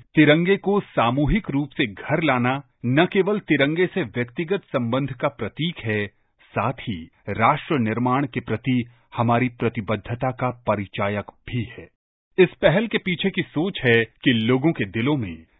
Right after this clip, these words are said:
देशभक्ति की भावना को जगाना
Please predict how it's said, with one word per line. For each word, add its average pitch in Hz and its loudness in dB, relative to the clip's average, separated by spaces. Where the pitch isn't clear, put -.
देशभक्ति 139 -2
की 139 -4
भावना 113 -4
को 123 -6
जगाना 104 -2